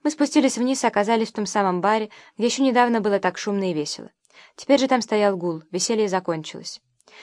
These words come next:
Несчастные пассажиры сидели на полу, таращили глаза и жались друг к другу. Кто-то из женщин всхлипывал. Вокруг стояли такие же люди в черных масках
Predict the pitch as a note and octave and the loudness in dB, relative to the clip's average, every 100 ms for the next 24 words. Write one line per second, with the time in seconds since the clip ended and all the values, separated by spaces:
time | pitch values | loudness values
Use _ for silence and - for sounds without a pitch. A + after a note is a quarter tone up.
0 | - - A3 D#4+ D4+ D4+ C4 A#3+ A3+ B3+ | -20 -8 0 2 4 4 4 0 2 0
1 | B3+ A3+ G#3+ G3+ F#3+ F3+ F3+ A3+ A#3+ G#3 | 0 0 2 2 2 0 0 2 2 2
2 | G3 - E3+ E3+ E3+ G3+ G3 F#3 F3 D#3+ | 2 -2 -2 -2 0 2 2 0 -2 -2
3 | E3+ D#3+ E3 - - _ - - _ C4+ | -6 -4 -6 -8 -16 _ -20 -20 _ -2
4 | C4 B3 A#3+ A#3+ A3 G3 - G3+ F#3+ D3+ | 0 2 2 0 -4 -6 -4 -2 -2 -4
5 | D#3 - _ - - - F#3+ C4+ - B3 | -12 -14 _ -20 -12 -4 2 2 4 4
6 | A#3+ A3+ A3 B3 G#3+ G#3+ A3+ G#3 - F#3 | 4 2 0 2 2 2 2 0 -4 -4
7 | F3+ G3 A3+ - G#3 | -2 0 0 -2 -14